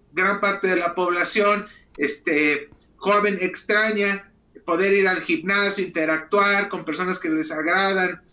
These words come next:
este, pues, los mismos deportes, pero se puede realizar ejercicio y se debe de hacer en casa en la medida de lo posible, acompañado de probablemente la música que pueda ayudarme, pero debemos de incorporar,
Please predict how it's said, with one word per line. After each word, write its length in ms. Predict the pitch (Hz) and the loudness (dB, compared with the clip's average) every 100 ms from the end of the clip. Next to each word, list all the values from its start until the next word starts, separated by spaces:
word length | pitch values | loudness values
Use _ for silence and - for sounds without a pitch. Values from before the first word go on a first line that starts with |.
| _ | _
este, 240 | 139 143 - | -8 -6 -4
pues, 140 | 151 | 0
los 100 | 151 | 0
mismos 320 | 170 190 190 | 0 0 0
deportes, 540 | 185 180 214 214 214 - | 0 0 0 0 -2 -4
pero 180 | 208 202 | -2 0
se 120 | 208 | 0
puede 280 | 208 269 294 | -2 0 2
realizar 560 | 240 190 170 160 220 | 2 2 0 0 0
ejercicio 540 | 214 180 - 208 214 202 | 2 0 -2 -2 2 2
y 100 | 196 | 2
se 220 | 208 190 | -2 0
debe 260 | 214 220 | 2 2
de 160 | 220 185 | 2 0
hacer 400 | 160 180 180 185 - - | 0 0 -2 -2 -12 -4
en 240 | 160 160 | -4 -2
casa 300 | 185 185 190 | -2 -2 -2
en 80 | 190 | -4
la 80 | 165 | -4
medida 340 | 156 170 180 | -2 0 0
de 120 | 180 | 0
lo 180 | 165 160 | -2 -2
posible, 640 | 156 - 190 185 185 185 - _ _ _ _ | -4 0 0 2 0 -2 -10 _ _ _ _
acompañado 800 | - - 208 208 202 226 226 220 | -6 -2 0 0 0 2 2 2
de 520 | 202 196 190 185 185 - | 2 2 4 2 0 -2
probablemente 560 | 196 196 196 202 202 185 | 0 2 2 0 0 0
la 100 | 170 | 0
música 480 | 190 185 - 180 | 0 0 -2 -4
que 100 | - | -4
pueda 540 | - - 190 185 175 165 | -6 -2 0 2 2 0
ayudarme, 880 | 160 175 202 202 208 202 196 196 - _ _ _ _ _ _ _ _ _ _ _ _ - | 0 0 0 2 2 0 0 -2 -6 _ _ _ _ _ _ _ _ _ _ _ _ -2
pero 420 | 214 214 226 220 | 2 2 0 -2
debemos 320 | 190 196 202 | -2 0 0
de 80 | 190 | -2
incorporar, 840 | 190 190 185 175 170 170 175 180 | 0 0 0 -2 0 0 -2 -6